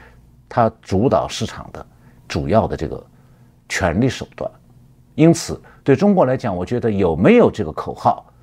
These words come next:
影响都不会太大。就中国经济仍然会在中共随机性的、随意性的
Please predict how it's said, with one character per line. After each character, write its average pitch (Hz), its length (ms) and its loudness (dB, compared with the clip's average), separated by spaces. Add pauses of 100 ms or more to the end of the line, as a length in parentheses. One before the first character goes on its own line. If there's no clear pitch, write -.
(460)
影 117 200 4
响 78 180 -6 (160)
都 101 140 2
不 - 180 -6
会 - 140 -6
太 - 160 -10
大。 - 260 -8 (640)
就 - 120 0
中 156 180 4
国 135 80 6
经 156 200 0
济 - 200 -6 (140)
仍 170 220 6
然 113 200 4
会 120 200 -2
在 85 220 -4
中 131 260 0
共 120 200 2 (240)
随 123 440 2
机 156 280 -2
性 127 240 0
的、 71 120 -6
随 110 240 2
意 196 180 6
性 104 180 -2
的 80 80 -4